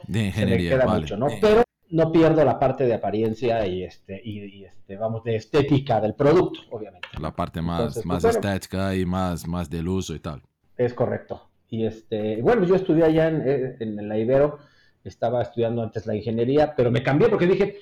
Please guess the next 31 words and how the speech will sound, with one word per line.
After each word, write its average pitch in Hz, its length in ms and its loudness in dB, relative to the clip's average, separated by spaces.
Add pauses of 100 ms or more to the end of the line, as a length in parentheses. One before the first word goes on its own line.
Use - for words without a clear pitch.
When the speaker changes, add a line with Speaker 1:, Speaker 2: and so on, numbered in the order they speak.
(220)
Speaker 2:
pues, 131 120 -10
¿qué - 80 2
onda? 233 180 0
¿Qué 233 80 0
hora 240 100 4
vamos 233 280 2
a 185 140 6
dibujar, 160 460 6
no? 180 240 4
¿A 175 60 2
qué - 80 2
hora 202 140 6
vamos 208 160 0
a 165 40 -2
echar, 196 320 4 (140)
eh, 143 140 2
ahí 139 100 -2 (180)
lápiz? - 440 -2 (380)
¿No? 240 100 -20
Entonces, 349 280 -16 (600)
fue 156 140 -2
por 151 120 6
eso 147 180 4
que 139 80 2
me 123 120 4
decidí 123 400 2
a 127 80 2
cambiarme 120 420 0
a - 20 -4
diseño 107 260 -8
industrial. 170 420 -4